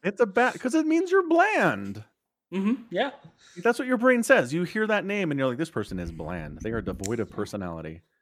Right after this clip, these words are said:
Speaker 2: Yeah. Yeah.
Speaker 1: And you're
Speaker 2: That
Speaker 1: just,
Speaker 2: is
Speaker 1: you're like, you meet a new person and you're instantly just, bleh, their estimation of you is low. You have to work to get that up.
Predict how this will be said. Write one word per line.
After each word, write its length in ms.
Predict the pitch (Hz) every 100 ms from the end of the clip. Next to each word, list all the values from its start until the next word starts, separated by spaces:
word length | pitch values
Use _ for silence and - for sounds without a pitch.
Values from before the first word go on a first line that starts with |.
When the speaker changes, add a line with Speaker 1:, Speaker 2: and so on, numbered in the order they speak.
| -
Speaker 2:
Yeah. 220 | 113 151 123 _ _
Yeah. 220 | - 104 131 -
Speaker 1:
And 120 | 113
you're 120 | 123 127
Speaker 2:
That 60 |
Speaker 1:
just, 180 | 147 156
Speaker 2:
is 60 | 156
Speaker 1:
you're 300 | 160 160 139
like, 220 | 165 156
you 80 | 165
meet 160 | 180
a 60 | 185
new 100 | 165
person 340 | 175 160 143
and 80 | 123
you're 120 | 123
instantly 560 | 139 147 - 139 113 101
just, 240 | 98 - _ _ -
bleh, 380 | 117 107 98 85 -
their 300 | 104 104 110
estimation 460 | 135 135 120 113
of 100 | 101
you 140 | 95 87
is 80 | 82
low. 360 | 80 85 78 87
You 80 |
have 100 | 110 -
to 80 |
work 380 | 90 104 131 - _ -
to 80 |
get 160 | 95 98
that 160 | 101 95
up. 200 | -